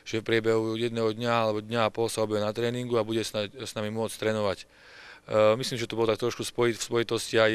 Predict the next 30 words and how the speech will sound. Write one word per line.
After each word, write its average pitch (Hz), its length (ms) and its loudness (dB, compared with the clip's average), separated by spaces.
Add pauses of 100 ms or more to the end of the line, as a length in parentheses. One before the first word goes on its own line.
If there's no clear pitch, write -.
s - 80 -10
takým, 107 320 -4
e, 107 80 2
e, 104 40 2 (1200)
presúvacím 113 640 2
stresom, 113 480 2
že 104 240 0 (240)
tá 101 160 0
choroba 110 320 4
prišla, 113 400 0
ale 107 120 4 (120)
podľa 113 240 -2
tých 113 160 -2
informácií, 110 720 -2
je, 101 160 -4
nevidel 117 320 4
som - 80 -4
ju 110 80 -4
podľa 110 240 0
tých 110 80 -2
informácií, 110 400 -4
čo 110 160 -4
máme, 107 160 -2
tak 101 160 -4
je - 0 -
to 101 80 -8
naozaj 101 320 0
také 98 320 -4
jemné 95 160 -6
prechladnutie. 95 640 -8